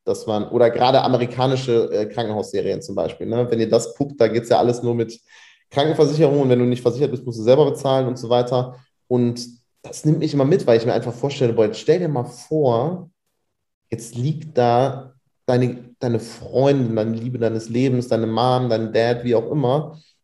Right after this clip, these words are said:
Und du kannst einfach für diese Behandlung, die die braucht, um zu überleben, nicht bezahlen. Ich finde das schon wirklich krass. Also in Amerika ist es krasser als hier in Deutschland, by the way, ne? Aber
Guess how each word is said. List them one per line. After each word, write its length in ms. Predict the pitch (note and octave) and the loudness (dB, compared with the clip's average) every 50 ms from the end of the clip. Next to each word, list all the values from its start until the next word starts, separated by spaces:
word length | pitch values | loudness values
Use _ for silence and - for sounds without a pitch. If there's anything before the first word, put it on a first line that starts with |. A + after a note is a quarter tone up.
| _ _ _ _ _ _ _ _ _ _ _ _ _ _ _ _ | _ _ _ _ _ _ _ _ _ _ _ _ _ _ _ _
Und 180 | - C#3 B2+ | -2 0 0
du 60 | C3 B2+ | 0 -2
kannst 460 | - - C#3+ D3 D#3+ - - - - | -2 -2 -2 -2 -2 -2 -6 -2 0
einfach 360 | B2+ C3+ C3 C3 C3 A#2+ - | 0 2 2 2 -2 -2 -2
für 140 | - - B2+ | -2 -6 -6
diese 240 | A#2 A2+ A2 G#2+ A2 | -6 -6 -8 -6 -4
Behandlung, 1000 | A2+ A2+ A2+ A2+ A#2 C#3 D#3 E3+ E3 D#3 D3 E3 - F#2+ G2+ A2+ B2 C#3+ D3+ C#3 | -4 -4 -4 -6 -6 -4 -2 -2 -2 -2 -2 -4 -4 -4 -2 -2 -4 -4 -4 -6
die 100 | B2+ B2+ | -6 -6
die 140 | A2 A2+ | -6 -6
braucht, 560 | A2 - - - - A2+ B2+ D#3 F3 D#3+ - - | -10 -12 -6 0 2 4 6 4 4 2 -2 -4
um 140 | C3 C#3+ | -4 -6
zu 160 | D3 C#3 B2 B2 | -6 -6 -6 0
überleben, 800 | A2+ A#2 A2+ A2 A2 B2 C#3 C3+ C3 C3 C#3 D3+ D3 D3+ - _ _ | 0 2 0 0 -2 -4 -2 -2 -2 -2 -2 -2 -6 -8 -14 _ _
nicht 500 | G#2+ A2+ A#2+ C3+ C3 - - - - - | -8 -6 -6 -6 -8 -10 -14 -18 -14 -12
bezahlen. 920 | B2+ B2+ - - - - - C#3 B2+ B2 A2+ G#2+ G2 F2+ - - - _ _ _ _ _ _ _ _ _ _ _ _ _ _ _ _ _ _ _ _ _ _ _ _ _ _ _ _ _ _ _ _ _ _ _ _ _ _ _ - - - - - | -12 -12 -12 -16 -20 -8 -4 0 0 2 0 0 -2 -4 -8 -12 -16 _ _ _ _ _ _ _ _ _ _ _ _ _ _ _ _ _ _ _ _ _ _ _ _ _ _ _ _ _ _ _ _ _ _ _ _ _ _ _ -12 -12 -12 -8 -8
Ich 140 | B2+ B2+ | -8 -8
finde 260 | - - C3+ B2 A#2+ A#2 | -2 0 2 4 4 2
das 160 | - - - | 2 0 -2
schon 220 | - A#2 A#2 A2+ | 0 0 0 0
wirklich 360 | A#2 A#2 - - A#2+ - - - | -2 -6 -6 -8 -14 -16 -16 -8
krass. 280 | - C#3 C3+ B2+ - | 0 0 0 0 0
Also 160 | - - A#2 A#2+ | -2 -2 0 0
in 80 | A2 | 0
Amerika 360 | A2 B2 B2+ C3+ C3 C3 B2+ | 2 4 4 4 4 4 4
ist 80 | A#2+ A2+ | 2 0
es 140 | A2+ - - | 0 -8 -4
krasser 260 | - B2+ A#2 - F#2+ | -2 -2 0 2 2
als 140 | F#2+ - - | 0 2 0
hier 80 | A2+ | -4
in 40 | G#2+ | 0
Deutschland, 380 | A2 A#2 B2 - - - E2+ - - - - _ | 4 4 4 4 2 -4 -6 -8 -10 -12 -8 _
by 120 | - C2+ - | -4 -4 -2
the 60 | G2 | 0
way, 220 | F#2+ G2+ G#2+ A#2+ B2+ | 0 2 2 2 2
ne? 200 | A2+ G#2+ A2 - | 0 0 -2 -2
Aber 360 | - F2+ G2+ G2+ G2+ - | -2 -2 -2 -2 -4 -8